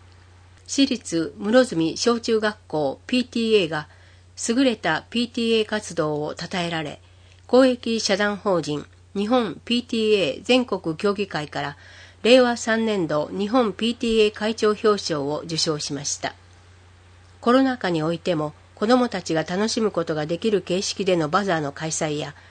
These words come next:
ピーティーエー主催の清掃活動などが高く評価されました。写真、説明。光のロゴマーク入り、豊かな社会、優しさ広がる実感都市光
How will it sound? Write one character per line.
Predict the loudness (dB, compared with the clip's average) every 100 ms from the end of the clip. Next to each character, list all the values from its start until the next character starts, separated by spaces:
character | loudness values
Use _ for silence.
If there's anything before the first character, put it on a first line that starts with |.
| -20 -20 -4
ピ | -2
ー | 0
テ | -2
ィ | 2
ー | 2
エ | 2
ー |
主 | -2
催 | -2 0 0
の | 0 -2 -6
清 | 0 2
掃 | 2 0 0
活 | 0 -4 -2
動 | -2
な | -2 -4
ど | -4
が | -6 -6
高 | -6 -4 -4
く | -2 -6
評 | -2 -2
価 | -2 -6
さ | -8
れ | -8
ま | -8
し | -10
た。 | -10 -12 -14 -20 -20 -20 -20 -20 -20 -20 -20 -20 -18 -4
写 | -2
真、 | 0 0 0 -2 -6
説 | -4 0 0
明。 | 0 -2 -6 -10 -20 -20 -20 -20 -20 -20 -20 -20 -20 -20 -20 -20
光 | -10 -2 0 0
の | 0 0 0
ロ | 0 2
ゴ | 2
マ | 2
ー | -2
ク | -2 -2
入 | 0
り、 | -2 -4 _ _ _ _ _
豊 | -4 0 0
か | 0
な | -2 -2
社 | -4 -2
会、 | -2 -2 -6 -8
優 | -6
し | -2 -2
さ | 0 -4
広 | 0 0 0
が | 0
る | 0 -4
実 | -6 -8 -2
感 | -2 -2
都 | -4
市 | -2
光 | -4 -2 -2 -4